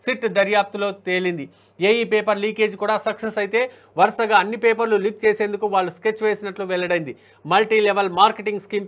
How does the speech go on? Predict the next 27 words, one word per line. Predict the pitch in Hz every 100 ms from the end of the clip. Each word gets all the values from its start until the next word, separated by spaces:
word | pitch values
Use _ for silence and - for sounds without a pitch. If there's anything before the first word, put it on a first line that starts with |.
| 190
తరహాలో | 185 190 185 220 254 - _ -
పేపర్ల | 233 240 233 220
లీకేజీ | 208 226 226 214 208
తతంగం | 202 196 208 208
సాగినట్లు | 180 202 202 214 202 202
ఆధారాలను | 175 202 214 214 202 196 185 - _ -
సిట్ | 220 220
అధికారులు | 202 208 196 190
సేకరించారు. | 180 185 190 185 175 156 117 _ -
లీక్ | 170 233 240
అయిన | 233 226
ఏఈ | 202 185 220 240
పేపర్ | 233 220 214 220
ఒకరి | 214 190 220 233
నుంచి | 233 208
మరొకరికి | 208 196 208 220 214 202 151 - _ -
చైన్ | 233 262
సిస్టంతో | 247 233 240 220 226
చేతులు | 214 208 220 233
మారినట్లు | 220 214 208 202
గుర్తించారు. | 185 180 196 185 185 147 - _ 147
లీక్ | 208 226
అయిన | 226 220
పేపర్తో | 220 208 220 214 220
పరీక్షలకు | 214 226 226 233 226
సిద్ధమైన | 214 196 214 208
అభ్యర్థులు | 190 170 226 233 254